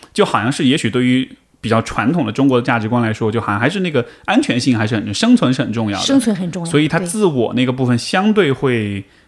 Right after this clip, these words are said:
Speaker 1: 靠后一点。
Speaker 2: 对。对，没办法。呃，所以，呃，对有些社会现象，我觉得，呃，有时候也要用一种悲悯的心去看。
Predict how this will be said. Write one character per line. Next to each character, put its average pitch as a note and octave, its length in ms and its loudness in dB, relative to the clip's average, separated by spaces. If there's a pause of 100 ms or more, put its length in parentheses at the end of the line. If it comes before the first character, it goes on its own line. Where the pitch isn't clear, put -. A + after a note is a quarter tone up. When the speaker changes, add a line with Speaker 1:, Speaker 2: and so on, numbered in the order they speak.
(140)
Speaker 1:
靠 - 200 0
后 E3 200 0
一 G2+ 60 -4
点。 - 140 -14 (420)
Speaker 2:
对。 G3 180 0
对， D#3 140 -18
没 F3+ 180 -2
办 B3+ 220 -4
法。 - 240 -14 (280)
呃， F#3+ 100 -4
所 D4+ 160 -2
以， C4+ 320 2
呃， G3 180 2
对 E4 220 0
有 D3+ 180 -2
些 C#4+ 320 -2
社 C4+ 160 -4
会 A#3+ 140 -4
现 A3+ 200 -6
象， F3+ 240 -8
我 F3 120 -10
觉 F3 120 -8
得， G3+ 280 -6 (300)
呃， F3 200 -6
有 D#3 160 -6
时 - 140 -6
候 A3 80 -2
也 F#3+ 100 -6
要 F3+ 160 -2
用 G#3+ 160 -2
一 - 20 -6
种 F3+ 140 -6
悲 C#4+ 140 -2
悯 G3+ 260 2
的 E3 140 -4
心 A#3+ 260 -2
去 A#3+ 100 -6
看。 - 340 -8